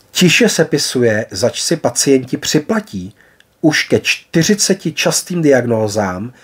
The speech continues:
mají experti manuál. Experti, to je nejlepší. Za lepší péči Ministerstvo zdravotnictví v tichosti skládá manuál, na co má mít pacient do budoucna bezplatný nárok, všechno ostatní už bude nadstandard,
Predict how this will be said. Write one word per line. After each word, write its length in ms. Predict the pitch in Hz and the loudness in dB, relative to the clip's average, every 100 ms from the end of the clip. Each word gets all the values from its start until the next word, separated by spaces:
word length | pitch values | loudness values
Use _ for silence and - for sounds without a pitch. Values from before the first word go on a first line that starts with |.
| - _ | -20 _
mají 300 | 110 151 190 | 2 2 2
experti 520 | - - - 110 - 95 | -4 -6 -4 -6 -4 -6
manuál. 560 | 92 113 107 76 76 - - | -2 2 2 0 -6 -10 -6
Experti, 540 | - - - 127 - 82 | -6 -6 0 0 0 -8
to 120 | 98 | -8
je 80 | 90 | -6
nejlepší. 580 | 92 95 98 - - _ _ - - - - - - - 107 | -4 -4 -6 -10 -16 _ _ -20 -20 -20 -20 -18 -18 -10 0
Za 160 | 139 | 4
lepší 340 | 196 - - 196 | 4 2 -6 -8
péči 760 | - 160 156 - 156 143 147 _ _ _ _ _ _ _ _ _ _ _ _ _ _ - | 2 2 2 -4 0 0 -2 _ _ _ _ _ _ _ _ _ _ _ _ _ _ 0
Ministerstvo 460 | 139 165 190 190 | 2 4 2 2
zdravotnictví 500 | 165 165 156 156 - | 4 4 2 -8 -8
v 40 | 147 | -12
tichosti 360 | 147 139 - | -8 -8 -6
skládá 400 | 131 143 131 120 | -4 2 2 2
manuál, 560 | 98 127 151 147 131 131 - _ | 0 2 4 4 4 0 -4 _
na 140 | 113 151 | -2 0
co 200 | - 190 | 2 2
má 180 | 180 156 | 2 2
mít 160 | 107 | 0
pacient 420 | 135 127 - 127 | 0 0 0 2
do 100 | 120 | 2
budoucna 480 | 123 131 123 - 95 | 2 2 2 0 -2
bezplatný 580 | 85 123 - 143 - 110 | 0 -2 0 -2 0 0
nárok, 380 | 107 127 120 101 | 2 2 0 0
všechno 260 | 156 123 | -4 -4
ostatní 400 | 104 139 143 135 | -6 -2 -2 -2
už 100 | 98 - | -8 -2
bude 180 | 117 95 | 0 0
nadstandard, 680 | 87 - 135 123 117 117 | 0 0 2 2 2 2